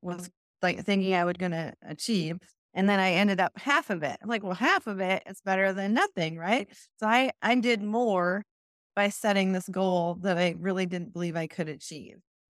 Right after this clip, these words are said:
than if I hadn't set a goal at all. And so that's kind of what I do every year. I set my, how many doors am I gonna buy this year?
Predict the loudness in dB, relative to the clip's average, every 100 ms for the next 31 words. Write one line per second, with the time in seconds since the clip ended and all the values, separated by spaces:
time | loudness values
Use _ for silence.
0 | _ 0 2 4 2 -2 -4 -2 -2 -2
1 | -6 -6 -6 -4 -2 -2 -2 -2 -2 -4
2 | -4 -6 0 4 4 2 -2 2 2 2
3 | 0 0 -2 -6 -6 -6 -8 _ -4 0
4 | 0 0 2 2 0 -6 _ -8 -6 -6
5 | -4 -2 0 2 2 0 -6 -12 _ _
6 | 0 2 2 0 0 0 0 0 0 0
7 | -2 -4 0 2 2 2 -4 -6 -4 -2
8 | -4